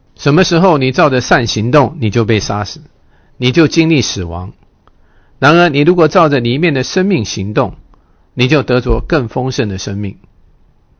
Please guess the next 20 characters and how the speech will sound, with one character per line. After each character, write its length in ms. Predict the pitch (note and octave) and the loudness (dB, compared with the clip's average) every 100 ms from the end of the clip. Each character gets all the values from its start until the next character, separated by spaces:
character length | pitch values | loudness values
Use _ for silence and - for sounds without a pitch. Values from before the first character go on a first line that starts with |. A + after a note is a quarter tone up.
| _ _ _ _ _ _ _ _ _ _ _ _ _ _ _ _ _ _ _ _ - | _ _ _ _ _ _ _ _ _ _ _ _ _ _ _ _ _ _ _ _ -4
知 160 | G3 | -2
识 140 | F#3+ F3 | 0 2
善 200 | F#3+ F3+ | 2 2
恶 120 | E3+ | 2
树 220 | F3+ C3 | 0 -2
首 260 | - A#2+ B2 | 0 0 2
先 240 | F3+ F3+ | 0 0
是 140 | F#3 | -2
指 200 | E3 A#2 | -2 -4
明 320 | G2+ G2+ B2 B2+ _ _ _ | -4 -6 -8 -12 _ _ _
被 180 | E3+ C#3+ | -2 0
撒 240 | C#3+ E3 | 2 2
旦 200 | E3 D3 | 2 2
利 140 | F3 E3 | 0 0
用 200 | D#3+ A2+ | -2 -4
的 80 | G#2 | -6
一 160 | C#3+ | -8
切 220 | C#3 E3 | -4 -2
事 220 | B2 - A#2 | -2 -4 -6
物， 240 | G#2+ | -6